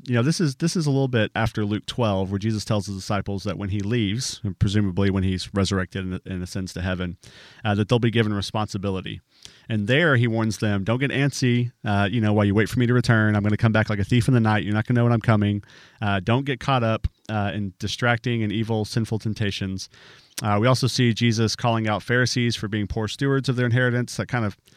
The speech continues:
falls into three a little bit, um, because it's a, it's a spiritual inheritance, not just a monetary one, right? So, so while this parable is obviously about money, I think at some point, um, it seems like Jesus is trying to say, um,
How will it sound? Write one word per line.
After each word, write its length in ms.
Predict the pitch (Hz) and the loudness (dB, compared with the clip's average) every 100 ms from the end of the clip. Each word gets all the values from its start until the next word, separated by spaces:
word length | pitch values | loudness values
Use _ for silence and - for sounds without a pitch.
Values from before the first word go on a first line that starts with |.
| _ | _
falls 280 | _ 120 104 | _ -2 0
into 140 | 110 101 | 0 -2
three 260 | - 110 | -2 -2
a 60 | 104 | -2
little 200 | 104 101 | -2 -2
bit, 260 | 101 101 - _ - _ - | -2 -2 -6 _ -20 _ -4
um, 400 | 104 98 95 95 | 0 0 -2 0
because 280 | 131 147 | 0 2
it's 140 | 139 - | 0 -2
a, 100 | 131 | -4
it's 120 | 123 | -2
a 60 | 123 | -2
spiritual 400 | - 185 - 117 | 0 0 0 0
inheritance, 400 | 110 110 107 - | 2 0 -2 -2
not 160 | 113 | -4
just 200 | 104 110 | -4 -6
a 40 | 101 | -4
monetary 440 | 95 87 - 104 | -6 -8 -10 -12
one, 200 | 110 110 - | -12 -14 -8
right? 260 | 107 101 - | -2 -2 0
So, 340 | - 120 110 - - - | 2 2 0 -4 -20 -20
so 120 | - | -2
while 100 | 139 | 0
this 80 | 156 | 2
parable 520 | - 208 170 147 139 | 2 2 2 2 2
is 100 | 117 - | 2 2
obviously 480 | 120 123 127 - 110 | 2 4 4 4 2
about 260 | 98 101 | 2 2
money, 380 | 95 98 113 135 143 | 2 2 2 2 0
I 60 | |
think 200 | 127 139 | -2 -4
at 80 | 135 | -4
some 140 | 147 | -4
point, 300 | 131 147 143 - - - - | -4 -2 -4 -6 -20 -20 -2
um, 220 | 117 107 | 2 2
it 60 | 104 | 2
seems 220 | 160 170 | 2 4
like 140 | 151 | 4
Jesus 240 | 117 123 110 | 2 0 -2
is 100 | 110 | -4
trying 240 | 123 120 | -2 -2
to 60 | 107 | -2
say, 500 | - 113 107 104 104 | -2 -2 0 -2 -4
um, 500 | 107 98 92 90 92 | -6 -4 -4 -6 -10